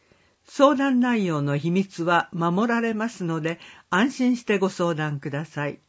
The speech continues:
相談内容に応じて行政サービスをご紹介したり、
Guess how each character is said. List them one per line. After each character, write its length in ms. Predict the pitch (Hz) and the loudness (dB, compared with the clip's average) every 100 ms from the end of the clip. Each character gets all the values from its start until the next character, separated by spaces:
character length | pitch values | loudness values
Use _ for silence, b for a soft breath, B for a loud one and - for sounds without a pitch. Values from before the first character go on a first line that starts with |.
| _ _ _ | _ _ _
相 320 | _ - 294 285 | _ 0 2 4
談 240 | 285 262 | 2 2
内 260 | 262 254 208 | 2 2 2
容 180 | 165 | 2
に 160 | 147 143 | 0 0
応 220 | 151 165 | 0 0
じ 180 | 156 170 | 0 -6
て 240 | - 165 b b b | -6 -8 b b b
行 180 | 175 233 | 4 4
政 320 | 294 277 269 | 4 2 0
サ 180 | 262 240 | 0 0
ー 20 | |
ビ 120 | 170 | -2
ス 200 | 170 - | -4 -2
を 120 | 156 151 | 0 0
ご 140 | 160 | -2
紹 280 | - 208 208 | -2 -2 -2
介 260 | 185 185 | -4 -6
し 140 | 175 - | -6 -8
た 160 | 180 | -6
り、 200 | 156 160 | -4 -6